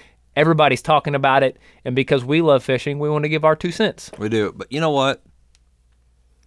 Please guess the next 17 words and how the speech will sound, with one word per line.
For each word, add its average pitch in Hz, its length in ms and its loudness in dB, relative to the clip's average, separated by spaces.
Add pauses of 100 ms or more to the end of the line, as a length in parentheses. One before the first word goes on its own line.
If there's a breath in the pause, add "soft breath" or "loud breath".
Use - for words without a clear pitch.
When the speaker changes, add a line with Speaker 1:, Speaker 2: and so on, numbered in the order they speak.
(220)
Speaker 2:
Brian, 139 240 2
we 147 60 0
need 143 160 -4
to 110 40 -8
do 113 160 0
just 107 220 -8
a - 20 -4
little 101 140 -2
quick 98 240 -6
education 92 520 -8
before 92 240 -10
we 92 100 -6
get 87 280 -10
too 98 160 -8
far 87 160 -6
into 85 140 -8
this. 92 220 -6